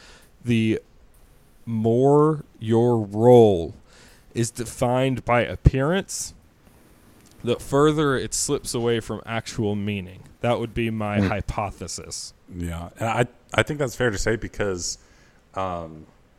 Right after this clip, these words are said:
Speaker 2: like, the theological angle on that, I'm sure you could take it much deeper than this, is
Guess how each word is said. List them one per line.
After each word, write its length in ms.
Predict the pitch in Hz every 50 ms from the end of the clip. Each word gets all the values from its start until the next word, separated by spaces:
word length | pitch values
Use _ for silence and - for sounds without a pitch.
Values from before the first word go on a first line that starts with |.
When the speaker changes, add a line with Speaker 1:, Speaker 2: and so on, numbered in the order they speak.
| _ _ _ _ _ _ _ _ _ _ _ _ - -
Speaker 2:
like, 140 | 92 87 -
the 80 | 95 -
theological 760 | - 113 107 95 87 90 98 95 87 - - 95 92 90 - -
angle 240 | 87 92 98 101 90
on 300 | 87 87 85 85 87 85 - -
that, 240 | 92 85 90 90 87
I'm 160 | 87 85 85
sure 220 | - - - 92
you 80 | 87 85
could 160 | - 85 -
take 140 | - 98 87
it 40 | 87
much 200 | 92 87 82 -
deeper 280 | - 104 92 - - 90
than 180 | 85 87 82 80
this, 280 | 87 90 87 - -
is 360 | - - 90 87 87 - -